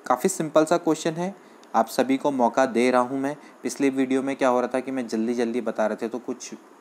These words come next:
बच्चों की थोड़ा सा बीच में डिमांड आ रही थी कि "सर थोड़ा हल्के बताइए, थोड़ा हमको समय दीजिए, हमको समय नहीं मिल पा रहा है।" तो कोई बात नहीं, आपको आज पूरा समय मिलेगा, आप इसको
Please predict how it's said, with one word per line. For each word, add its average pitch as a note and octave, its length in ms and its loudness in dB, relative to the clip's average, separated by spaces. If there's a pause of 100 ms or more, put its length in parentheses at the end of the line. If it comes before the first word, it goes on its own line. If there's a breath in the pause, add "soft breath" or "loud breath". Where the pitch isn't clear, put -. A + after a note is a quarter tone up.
बच्चों A2+ 340 -6
की A2 360 -6 (100)
थोड़ा G#2+ 180 -2
सा A2 160 -4
बीच G#2 300 -6
में A2 240 -6 (520 loud breath)
डिमांड A2+ 440 2
आ A2 60 4
रही G#2 100 0
थी A2 140 -4
कि A2+ 80 -4
"सर A#2 200 -4
थोड़ा A2+ 240 -2
हल्के G2+ 380 -4
बताइए, G#2+ 400 -4
थोड़ा G#2+ 220 -4
हमको G#2 280 -10
समय G#2+ 380 -4
दीजिए, G#2 360 -4
हमको A2+ 260 -8
समय G#2 300 -6
नहीं G2+ 220 -6
मिल A2 180 -2
पा G2+ 180 -2
रहा G#2+ 100 2
है।" E3+ 100 -2 (320 loud breath)
तो B2 60 -6
कोई B2+ 180 4
बात A#2 240 4
नहीं, D#3+ 100 -4
आपको A2+ 240 -4
आज A2 160 0
पूरा A#2 260 -2
समय A2+ 260 -2
मिलेगा, A2+ 400 2 (340 loud breath)
आप - 180 2
इसको G3+ 260 -2